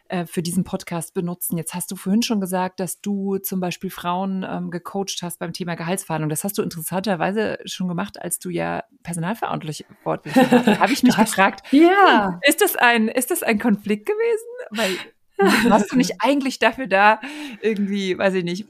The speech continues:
Speaker 1: weiß ich jetzt nicht, äh, möglichst geringe Gehälter auszuhandeln?
Speaker 2: Ja.
Speaker 1: Hast, also sag mal, also war das ein
Speaker 2: Also,
Speaker 1: Konflikt?
Speaker 2: ja, war, war schon ein Konflikt. Also ich habe auch grad heute, ich mache noch einen kleinen Exkurs, bevor ich, äh, darauf antworte,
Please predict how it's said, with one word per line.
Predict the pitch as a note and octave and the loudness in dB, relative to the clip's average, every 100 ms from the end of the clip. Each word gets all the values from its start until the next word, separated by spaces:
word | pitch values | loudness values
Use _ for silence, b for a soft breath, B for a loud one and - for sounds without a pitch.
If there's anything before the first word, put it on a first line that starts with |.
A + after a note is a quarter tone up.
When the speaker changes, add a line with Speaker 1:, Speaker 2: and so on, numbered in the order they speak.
| - | -12
Speaker 1:
weiß | C#3 | -6
ich | G3 | -2
jetzt | G3+ - | -2 -2
nicht, | D#3 D#3+ - | -6 -6 -6
äh, | E3+ | -6
möglichst | E3 F#3+ G3 G#3 - - | 0 0 0 -2 -4 -2
geringe | G#3 B3+ F#4+ | 0 2 2
Gehälter | B3+ A#3+ D#4 F4+ F#4+ F4 - - - - - | 2 0 -2 -2 -2 -2 -4 -8 -10 -10 -8
auszuhandeln? | C#4+ - B3 C#4 C#4 C4+ | -8 -6 2 2 2 -4
Speaker 2:
Ja. | A#3 | -10
Speaker 1:
Hast, | A3 _ | -12 _
also | G3 F3+ F#3 | -6 -4 -6
sag | - - | -4 -4
mal, | D#4+ B4+ | -6 -6
also | G#3 F3 | -4 -2
war | F3+ | 0
das | G#3 | 2
ein | |
Speaker 2:
Also, | F#3+ F3 | 2 2
Speaker 1:
Konflikt? | - G4+ - _ b b | -2 -6 -6 _ b b
Speaker 2:
ja, | G3+ E3+ - - | 2 2 0 -4
war, | G#3+ G#3 A3+ F#3+ | 4 6 6 6
war | G#3 | 4
schon | G#3+ A#3 | 6 6
ein | G#3+ | 6
Konflikt. | F#3+ F#3 F3 F3 | 2 2 0 2
Also | F3+ | 0
ich | F#3+ | 2
habe | A#3 - | 2 4
auch | G#3 | 2
grad | - F#3+ - | 2 0 4
heute, | G#3+ C4+ | 4 6
ich | A#3+ | 2
mache | G#3 G3 | 2 0
noch | G3+ | 0
einen | F#3+ | 2
kleinen | G3 G3 | 2 2
Exkurs, | E3+ - B3+ B3+ | -2 -2 -2 -2
bevor | G#3+ A3 G#3 | -4 0 0
ich, | G#3 - | -2 -4
äh, | G3 | -2
darauf | F#3+ F#3+ | -2 0
antworte, | G3 G#3 G3 F#3+ G3 | 0 0 0 0 -2